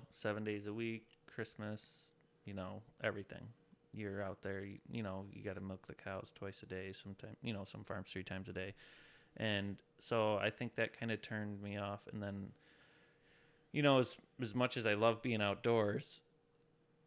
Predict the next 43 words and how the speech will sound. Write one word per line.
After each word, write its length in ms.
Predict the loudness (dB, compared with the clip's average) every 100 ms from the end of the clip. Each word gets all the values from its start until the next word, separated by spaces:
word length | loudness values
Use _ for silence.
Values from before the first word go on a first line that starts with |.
| -2
the 360 | 4 6 8 4 0 4
fighting 340 | 6 6 4
of 80 | 2
the 80 | 4
weather 300 | 4 4 2
kind 280 | -2 -4 -2
of 140 | -4 -10 _ _ _
turned 280 | -2 0 0
me 80 | 0
off 200 | 0 -2
to 100 | -4
an 80 | -4
extent 440 | -6 -6 -6 -6
too, 240 | -2 -2 0
because 300 | -2 -2 0
I'm, 200 | 0 0 4
you 140 | 8
know, 240 | 10 8 4 -10 -10 -2
the 120 | 0
funny 280 | 2 2 2
thing 180 | 0
about 260 | 2 0 0
farming, 560 | -2 0 0 -2 -4 -6 -10 -6
I 100 | -6
think, 300 | -4 -6 -8 -12
especially 500 | -16 -8 -6 -6 -6
dairy, 440 | -4 -2 -2 -4 -6 -4
is, 300 | -2 -2 -2
uh, 320 | -2 -2 -8 -12 -20 _ _
you 140 | -2 0
would 140 | 0
think 180 | -2 -4 -4
winter 260 | -4 -2 -4
would 140 | -6
be 100 | -8
a 60 | -8
slow 340 | -8 -4 -4
time, 320 | -6 -8 -10 -12 -18 -20 -16 2
but 220 | 2 2
it 120 | -2
just 220 | -2 -6 -4
seems 220 | -4 -4
like 240 | -6 -8